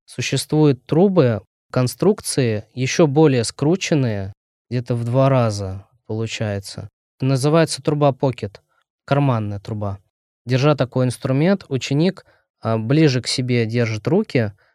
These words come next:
что снимает большое напряжение с плеч.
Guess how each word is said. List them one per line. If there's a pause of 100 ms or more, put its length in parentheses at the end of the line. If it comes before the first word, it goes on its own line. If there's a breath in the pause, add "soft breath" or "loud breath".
что
снимает
большое
напряжение
с
плеч.